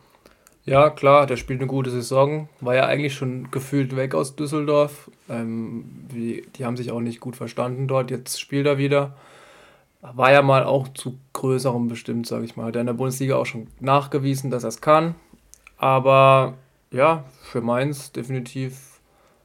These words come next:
ein guter Transfer, wenn das so zustande kommen wird. Ich hab tatsächlich einen Stürmer aufgeschrieben.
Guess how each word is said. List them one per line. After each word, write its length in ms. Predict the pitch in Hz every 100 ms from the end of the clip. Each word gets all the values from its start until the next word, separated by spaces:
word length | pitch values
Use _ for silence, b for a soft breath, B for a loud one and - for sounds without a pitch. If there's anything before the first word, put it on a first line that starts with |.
| _
ein 60 | 131
guter 240 | 139 143
Transfer, 680 | - 120 113 131 135 135 131
wenn 160 | - 123
das 140 | 117
so 140 | - 117
zustande 480 | 120 113 120 123 120
kommen 300 | 120 113 117
wird. 240 | 113 - _ b b b b b
Ich 160 | 151 190
hab 100 | 185
tatsächlich 320 | 175 160 135
einen 60 | 123
Stürmer 340 | - 135 139
aufgeschrieben. 760 | 131 127 - - 120 117 117